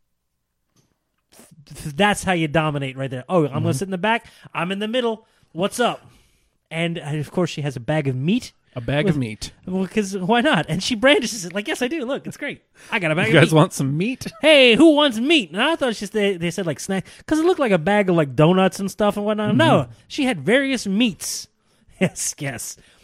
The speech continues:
Speaker 1: Uh, various meats. And
Speaker 2: This was huge.
Speaker 1: she wasn't offering to anybody. These
Speaker 2: No.
Speaker 1: are her meats.
Speaker 2: <laughs> She just has a bag of meat.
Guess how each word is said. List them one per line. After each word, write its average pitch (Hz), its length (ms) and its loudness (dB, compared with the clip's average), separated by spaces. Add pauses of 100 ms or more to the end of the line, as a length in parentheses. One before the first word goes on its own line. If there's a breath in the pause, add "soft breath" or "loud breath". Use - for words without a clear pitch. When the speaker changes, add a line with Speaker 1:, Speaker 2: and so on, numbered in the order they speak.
(160 soft breath)
Speaker 1:
Uh, 185 280 0
various 220 640 0
meats. 175 920 -6 (680 loud breath)
And 254 360 2 (320)
Speaker 2:
This 180 280 2
was 233 140 0
huge. 196 360 0
Speaker 1:
she 302 260 4
wasn't 302 260 4
offering 185 680 -2
to - 100 -2
anybody. 170 440 2
These 277 160 2
Speaker 2:
No. 285 80 4
Speaker 1:
are - 20 4
her 311 140 4
meats. - 600 -6
Speaker 2:
<laughs> - 40 -10
She - 180 -8
just 247 240 -8
has 147 260 -6
a 131 60 -8
bag 123 300 -4
of 139 40 -8
meat. 123 260 -8